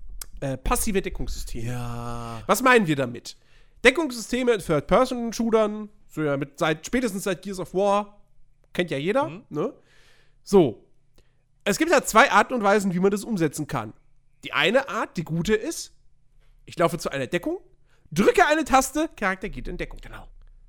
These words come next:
Speaker 2: Ja? So. Perfektes Beispiel zum Beispiel, ein Spiel, was es richtig gut macht, ist, äh, The Division.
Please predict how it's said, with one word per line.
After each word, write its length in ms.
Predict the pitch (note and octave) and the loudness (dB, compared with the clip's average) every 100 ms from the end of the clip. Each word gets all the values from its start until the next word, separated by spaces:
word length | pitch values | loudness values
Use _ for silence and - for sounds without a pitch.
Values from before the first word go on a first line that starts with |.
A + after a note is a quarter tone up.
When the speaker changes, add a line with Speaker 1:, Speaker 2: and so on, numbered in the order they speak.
| - | -14
Speaker 2:
Ja? 220 | B2 D#3+ C#4 _ _ _ - _ _ _ - | -4 -4 -4 _ _ _ -20 _ _ _ 2
So. 220 | G3 - - - - - - - _ _ _ _ _ _ _ _ | 2 2 -14 -20 -20 -20 -20 -20 _ _ _ _ _ _ _ _
Perfektes 400 | - D4 G#4 F#4 | 4 6 4 0
Beispiel 360 | - C4+ C4+ G3+ | 2 2 2 -6
zum 120 | - E3+ | -6 -4
Beispiel, 340 | E3+ - A#3 | -4 -4 -8
ein 40 | |
Spiel, 200 | G#3+ A#3+ | -6 -2
was 180 | A3 F#3+ | 0 0
es 200 | F#3+ - | -4 -2
richtig 280 | F4 E4+ - | -2 -2 -4
gut 180 | C4 - | -6 -2
macht, 280 | G3+ G#3+ - | -4 -4 -6
ist, 300 | D3+ D3 - | -6 -6 -6
äh, 200 | C3+ C3+ | -4 -4
The 60 | D3+ | -4
Division. 340 | F#3+ D4 G2 | -4 -4 -6